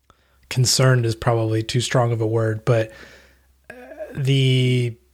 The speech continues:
amount of stuff that is packed into Reddit right now, if it somehow gets walled off from being able to be accessed via standard searches and so forth,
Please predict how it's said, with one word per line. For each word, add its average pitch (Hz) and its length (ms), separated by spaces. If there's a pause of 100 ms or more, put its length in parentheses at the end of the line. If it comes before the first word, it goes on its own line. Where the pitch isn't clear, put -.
(140)
amount 135 460
of 127 100
stuff - 580
that 120 160
is 113 140
packed - 520
into 120 280
Reddit 117 420
right 117 220
now, 110 460 (420)
if - 180
it 131 100
somehow 127 380
gets 123 280
walled 117 580
off 120 200
from 120 220
being 120 240
able 113 220
to 113 100
be 117 140
accessed - 760
via 113 600
standard 117 580
searches 110 500
and 107 120
so 110 200
forth, 110 480